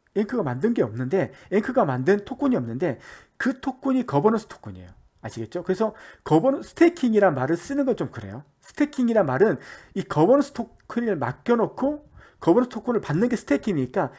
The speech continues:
스테이킹이란 말보다는 솔직히 이 얘기는 디파짓이라고 하는 게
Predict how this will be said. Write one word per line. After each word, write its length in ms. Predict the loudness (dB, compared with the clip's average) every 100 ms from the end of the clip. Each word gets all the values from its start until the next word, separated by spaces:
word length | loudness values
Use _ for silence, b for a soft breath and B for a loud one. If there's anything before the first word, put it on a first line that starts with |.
| B
스테이킹이란 640 | -20 -6 -6 -4 -6 -4
말보다는 600 | -2 -4 -4 -6 -6 -8
솔직히 440 | -12 -14 -10 -6 -6
이 160 | -6
얘기는 320 | -6 -6 -6 -8 b b
디파짓이라고 680 | -12 -2 -2 -2 -10 -8 -6
하는 180 | -6 -6
게 200 | -8